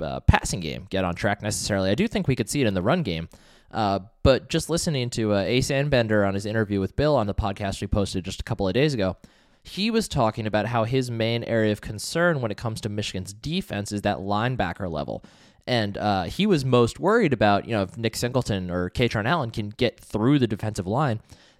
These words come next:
Their linebackers just have not been super sharp this year. They haven't really had to be necessarily the, at, at all this year. But that's an area I think Penn State could really look to exploit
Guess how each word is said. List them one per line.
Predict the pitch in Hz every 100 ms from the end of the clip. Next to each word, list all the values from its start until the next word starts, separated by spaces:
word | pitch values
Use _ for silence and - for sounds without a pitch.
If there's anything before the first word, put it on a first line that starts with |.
| -
Their | 127
linebackers | 117 135 156 135 131 120 113
just | 123
have | 110
not | 101 104 107 107 -
been | 110 107 101 95 -
super | - - 113 - 101 90
sharp | 82 - 160 202 -
this | - - 85
year. | 78 71
They | 92
haven't | 139 147 -
really | 127 117
had | 98 208 247
to | 143
be | 85 69 82 170 -
necessarily | 104 95 90 85 82 78 - _
the, | 117 98 85 92
at, | 82
at | 92 64 85 104
all | 127 82 - -
this | - -
year. | 95 - - - -
But | - 151
that's | 214
an | 214
area | 208 196
I |
think | 185 180
Penn | 175 160
State | 165
could | 131
really | 117 120
look | 107 -
to | 127
exploit | 92 - - 98 101 92